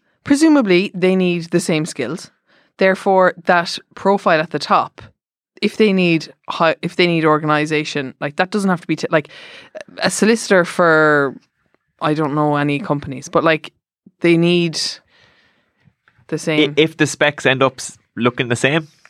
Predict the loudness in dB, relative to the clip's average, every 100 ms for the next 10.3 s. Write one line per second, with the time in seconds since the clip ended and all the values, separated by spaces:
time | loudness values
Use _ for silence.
0 | -12 -10 -10 -6 -8 -4 0 0 0 -4
1 | -6 _ _ _ _ _ _ _ _ -20
2 | _ _ _ _ -4 -4 -2 -4 -2 -2
3 | 0 0 0 -6 -8 -16 -10 -2 0 0
4 | -4 -6 -6 -6 -6 -18 _ _ -12 -10
5 | -10 -16 -10 -6 -2 -2 0 2 2 2
6 | -2 -2 -6 -6 -4 -4 -2 -2 2 0
7 | 2 0 0 0 0 0 0 -2 -2 -2
8 | 0 2 0 -2 0 0 0 0 0 0
9 | -2 -2 -2 -2 -4 -4 -2 -2 0 -2
10 | -2 -2